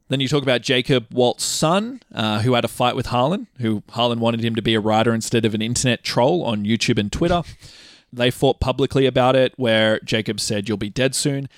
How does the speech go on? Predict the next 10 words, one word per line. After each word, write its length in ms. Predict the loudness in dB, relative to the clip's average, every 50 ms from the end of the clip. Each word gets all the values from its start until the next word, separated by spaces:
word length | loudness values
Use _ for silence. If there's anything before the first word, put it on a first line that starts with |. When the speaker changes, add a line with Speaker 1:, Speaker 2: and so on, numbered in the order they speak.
| _ _
Speaker 1:
Now, 220 | -4 -2 0 0 0
I 60 | 0
give 140 | 0 -2 -2
you 120 | -2 0
half 200 | 2 2 2 0
a 60 | 0
point. 320 | -4 -4 -6 -6 -8 -10 -20 _ _ _ -14
Speaker 2:
Really? 420 | -8 -4 0 0 0 0 0 -4 -4 -2
Speaker 1:
Mm-hmm. 280 | 0 2 2 2 0 -4 -10 _ _ -6
Because 640 | -6 -4 -2 0 2 2 2 0 -4 -8 -12 -16